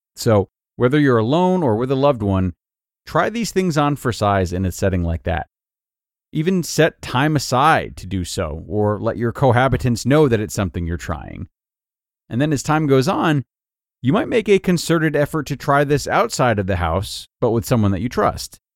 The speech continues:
And then the next iteration might be in a public place that you're comfortable in,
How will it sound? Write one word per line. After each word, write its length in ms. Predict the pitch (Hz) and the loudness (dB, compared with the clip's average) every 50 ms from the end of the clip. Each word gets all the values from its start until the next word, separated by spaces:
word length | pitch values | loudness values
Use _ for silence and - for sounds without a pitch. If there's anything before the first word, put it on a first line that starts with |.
| _ _ _ _ _ _ _ _ _ _ - | _ _ _ _ _ _ _ _ _ _ -4
And 100 | 95 95 | 0 2
then 340 | 92 95 95 95 98 92 | 2 4 4 2 2 0
the 80 | 85 95 | -2 -2
next 280 | 98 117 123 - - 127 | 0 0 0 0 0 -2
iteration 560 | 113 107 107 107 107 107 104 - 143 147 160 | 2 4 4 4 4 4 2 2 0 0 0
might 200 | 143 110 104 - | 0 0 0 0
be 220 | 110 104 101 104 | 0 -2 -2 0
in 60 | 101 | -2
a 60 | 95 92 | -2 0
public 340 | - 117 107 104 104 - | 0 0 0 0 -4 -4
place 320 | - - 208 202 170 - - | -2 2 2 2 2 0 -2
that 120 | - 107 | -4 -4
you're 100 | 92 104 | -4 -4
comfortable 480 | - - 240 240 - 160 123 120 113 107 | -2 -2 -2 -2 -2 -2 0 2 2 2
in, 240 | 104 104 113 117 | 2 2 0 -2